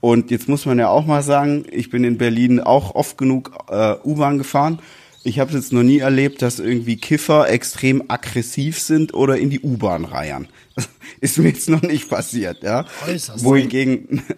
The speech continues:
Speaker 1: <laughs> wohingegen Leute, die halt, äh, zu viel getrunken haben, dann doch, äh, sozial unverträglicher sind. Und dementsprechend, ähm,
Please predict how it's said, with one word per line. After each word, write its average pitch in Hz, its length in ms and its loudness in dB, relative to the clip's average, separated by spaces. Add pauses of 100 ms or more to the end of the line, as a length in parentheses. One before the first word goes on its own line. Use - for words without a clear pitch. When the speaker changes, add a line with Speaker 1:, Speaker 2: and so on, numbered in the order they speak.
Speaker 1:
<laughs> - 240 -14
wohingegen 147 560 2
Leute, 139 360 2
die 127 200 0
halt, 123 320 -2
äh, 98 160 -8
zu - 160 -10
viel 123 180 -4
getrunken 123 480 0
haben, 123 240 0 (260)
dann 113 180 2
doch, 113 300 0
äh, 110 380 -2
sozial 113 540 0
unverträglicher 98 1000 -4
sind. 98 320 -4 (420)
Und 92 420 -2
dementsprechend, 117 1120 2
ähm, 104 440 0